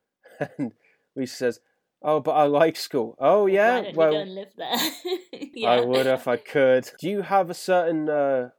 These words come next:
Speaker 1: location that if you could live there, Sash, um, it would be your true haven? I know you frequent, um, the library a lot for a bit of peace and quiet and a bit of, uh,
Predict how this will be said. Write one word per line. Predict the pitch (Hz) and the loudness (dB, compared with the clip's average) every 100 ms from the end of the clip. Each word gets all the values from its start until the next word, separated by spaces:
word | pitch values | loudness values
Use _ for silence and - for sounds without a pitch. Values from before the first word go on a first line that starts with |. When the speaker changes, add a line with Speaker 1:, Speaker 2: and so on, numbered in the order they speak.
| _ | _
Speaker 1:
location | 131 147 143 151 143 - 135 | -2 0 0 0 -2 -2 -2
that | 127 120 - _ | 0 -2 -4 _
if | 143 127 | -14 -10
you | 131 | -12
could | - 143 | -4 -4
live | 131 135 120 | -2 -4 -4
there, | 131 123 120 | -2 -2 -4
Sash, | - 131 131 - | -4 -4 -4 -8
um, | 120 117 113 | -10 -10 -10
it | 127 | -6
would | 131 123 | -6 -4
be | 120 | -6
your | 117 113 113 _ _ _ | -4 -6 -8 _ _ _
true | - - 160 139 | -10 -2 -2 0
haven? | 151 156 160 180 175 _ _ _ | 0 0 -2 -4 -8 _ _ _
I | 127 | -2
know | 139 | 0
you | 139 131 | 2 0
frequent, | - 143 139 135 131 135 | -2 -4 -2 -2 -2 0
um, | 123 120 117 | 0 0 -4
the | 113 | -4
library | 127 123 117 120 | 2 2 2 0
a | 120 | 0
lot | 123 127 | 0 -2
for | - 123 117 120 117 | -4 -6 -4 -4 -8
a | - _ _ _ - | -14 _ _ _ -10
bit | 120 | -10
of | |
peace | - 131 123 | -8 -8 -6
and | 117 113 | -10 -8
quiet | - 120 120 117 | -2 2 2 -2
and | 117 | -8
a | |
bit | 110 - | -8 -8
of, | 117 110 | -8 -10
uh, | 107 | -10